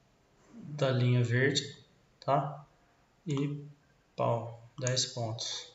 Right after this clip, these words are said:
certo? Aí, quando começa a subir,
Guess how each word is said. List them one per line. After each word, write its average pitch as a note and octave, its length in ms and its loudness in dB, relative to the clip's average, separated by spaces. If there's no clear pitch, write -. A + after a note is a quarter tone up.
certo? B2 560 -4
Aí, A#2 300 -2
quando B2 260 -2
começa B2 460 0
a A#2 40 -2
subir, D3+ 580 -2